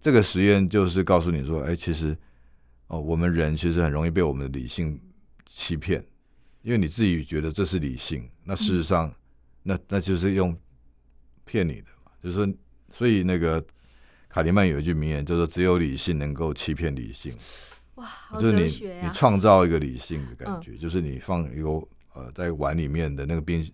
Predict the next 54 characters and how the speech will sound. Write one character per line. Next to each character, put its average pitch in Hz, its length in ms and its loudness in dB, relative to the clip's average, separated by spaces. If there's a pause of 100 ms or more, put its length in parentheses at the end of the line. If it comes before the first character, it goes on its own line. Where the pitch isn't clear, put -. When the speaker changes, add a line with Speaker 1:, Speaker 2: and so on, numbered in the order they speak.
(100)
Speaker 1:
冰 92 140 -2
淇 90 200 0
淋 69 180 -2
的 73 80 -2
大 85 220 4
小， - 220 -6
就 87 140 -4
会 85 100 2
觉 78 140 -4
得 71 240 -4
让 92 160 2
你 69 120 -4
有 67 80 -8
个 69 120 -4
理 65 120 -6
性 87 220 -2
判 92 180 4
断 82 140 2
的 76 80 -2
基 71 240 -8
准。 - 180 -12 (220)
Speaker 2:
嗯。 196 160 0
Speaker 1:
事 175 80 -4
实 101 60 -2
上 95 100 4
那 92 80 4
是 175 120 -2
不 85 140 -2
理 - 160 -6
性 - 260 -10
的。 - 180 -20 (300)
Speaker 2:
嗯。 185 360 -4
Speaker 1:
哦， 64 160 -10
就 85 80 -6
是 95 60 0
说 98 100 2
你， 85 220 0
你 85 260 -6
最 120 140 2
好， 98 80 4
最 131 160 2
理 90 120 4
性 98 140 2
的 92 80 2
应 90 100 0
该 87 160 2
是 87 80 0
说 95 120 2
用 110 180 0
一 92 80 0
样 110 240 8
的 82 120 2
碗 65 320 -2
来 69 300 -4